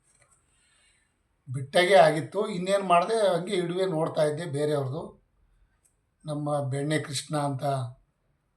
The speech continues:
ಮತ್ತು ಕನ್ನಡ ಕ್ರಿಯೇಟರ್, ಅವ್ರದ್ದು ತುಂಬ ಹೆಲ್ಪ್ ನನಗೆ. ಅಷ್ಟು ಇಷ್ಟು ಇಲ್ಲ, ಪೂರಾ ಒಂದು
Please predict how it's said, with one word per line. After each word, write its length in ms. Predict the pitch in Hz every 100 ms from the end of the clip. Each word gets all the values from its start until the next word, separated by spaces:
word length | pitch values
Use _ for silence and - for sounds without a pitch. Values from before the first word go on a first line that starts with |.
| _ -
ಮತ್ತು 240 | - 139
ಕನ್ನಡ 300 | - 143 156
ಕ್ರಿಯೇಟರ್, 720 | 170 160 151 147 135 123 - _ _ _
ಅವ್ರದ್ದು 600 | 135 135 151 160 151 143 -
ತುಂಬ 340 | 135 156 196
ಹೆಲ್ಪ್ 320 | 165 165 -
ನನಗೆ. 360 | 143 131 127 127 - _ _ _ _ _ _ _ _ _ _ _ _ _ -
ಅಷ್ಟು 360 | 127 - - 196
ಇಷ್ಟು 220 | 185 190
ಇಲ್ಲ, 200 | 165 160
ಪೂರಾ 440 | 131 147 160 175
ಒಂದು 520 | 165 151 151 143 -